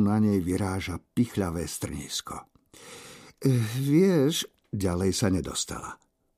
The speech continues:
Prudko sa zvrtol aj s ňou, takže sa ocitla hore na jeho tele. Hruď mal ako šmirgel. Položil jej zozadu ruku na hruď a zohol ju v lakti. Hneď na to jej druhou zatlačil na krk, aby ho dostal do lakťovej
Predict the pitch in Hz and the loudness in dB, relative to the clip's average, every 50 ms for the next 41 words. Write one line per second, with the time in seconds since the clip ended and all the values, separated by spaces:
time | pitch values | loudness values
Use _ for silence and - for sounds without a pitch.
0 | _ _ _ _ 135 135 143 139 - - 110 104 - 104 90 80 87 85 92 101 | _ _ _ _ 6 6 6 6 4 -2 -4 -4 -2 -4 -4 -4 -4 -4 -4 -4
1 | - - 101 104 107 - - - 82 - - - - 107 98 107 120 127 131 123 | -2 -2 -2 -2 -2 -2 -4 -6 -4 -4 -2 0 2 4 6 6 6 6 4 4
2 | - 123 113 98 98 107 - - - - - 117 - - 123 - 107 98 87 82 | 2 0 0 0 -2 -2 -2 -4 -4 -4 -6 -6 -4 -6 -4 -2 -2 -2 0 0
3 | 101 110 110 107 95 98 98 98 98 90 92 92 - - 87 71 69 - - - | 0 2 2 2 2 0 0 0 0 -2 -2 -4 -4 -6 -8 -8 -8 -10 -12 -14
4 | - _ _ - - - - _ - - - 107 123 127 120 107 101 98 101 104 | -16 _ _ -20 -20 -20 -6 _ -2 2 6 8 8 8 8 6 2 2 2 0
5 | 98 - - 98 95 - 92 82 - - - 95 95 92 - - - - - - | -2 -4 -4 -6 -6 -4 -6 -6 -6 -6 -4 -2 -2 -2 -4 -8 -12 -12 -14 -12
6 | - - - - _ _ _ _ _ - - - - - - - 120 123 127 127 | -14 -16 -18 -20 _ _ _ _ _ -20 -16 -14 -12 -12 0 4 8 8 10 8
7 | 117 113 123 120 110 110 104 98 90 87 110 101 95 110 92 76 80 85 95 110 | 8 8 8 8 8 8 6 6 4 4 2 2 2 0 0 0 -2 0 0 0
8 | 104 - 123 107 101 90 82 - - - 101 101 - - - _ - 113 113 110 | 2 4 4 4 4 0 -2 -4 -2 -2 -2 -2 -4 -8 -8 _ -4 -2 -2 0
9 | 95 110 98 98 107 101 95 101 101 85 85 92 87 - - - - - - - | 2 0 2 2 2 2 2 2 0 0 0 -4 -4 -6 -8 -12 -14 -14 -14 -14
10 | - - - - - - 113 117 110 85 98 107 117 123 - 147 135 113 98 92 | -14 -14 -12 -8 0 2 4 4 4 4 4 2 2 2 4 6 6 8 6 4
11 | 85 80 127 127 151 143 127 123 113 101 120 117 - 131 117 117 - - 113 110 | 4 4 4 4 6 6 6 4 4 4 0 2 2 2 0 0 2 2 4 4
12 | 98 92 90 82 - - - - - - - 120 117 120 104 98 95 85 113 113 | 4 2 0 0 -2 -2 -4 -4 -4 -4 -2 0 2 2 2 2 2 2 0 0
13 | - - - 110 107 107 101 85 78 78 90 101 - - - - 92 85 92 92 | -2 -2 0 0 0 0 0 -2 -4 -4 -4 -6 -6 -6 -6 -4 -4 -2 -2 -2